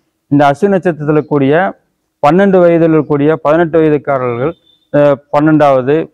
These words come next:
பத்தாவது, அஹ், பிளஸ் இந்த மாதிரி சமயத்துல வ-, வ-, படிக்கக்கூடிய எல்லா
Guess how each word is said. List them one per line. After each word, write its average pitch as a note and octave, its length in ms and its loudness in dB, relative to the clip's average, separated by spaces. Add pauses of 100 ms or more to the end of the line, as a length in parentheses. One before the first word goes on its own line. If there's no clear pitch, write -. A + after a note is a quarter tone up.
(260)
பத்தாவது, C#3 580 0 (640)
அஹ், C#3+ 280 -2 (100)
பிளஸ் D3+ 300 -2
இந்த D3+ 120 2
மாதிரி D#3+ 300 2
சமயத்துல D3+ 420 0
வ-, C#3 120 -2 (100)
வ-, C#3+ 200 -2
படிக்கக்கூடிய D3 440 -2 (220)
எல்லா D#3 180 2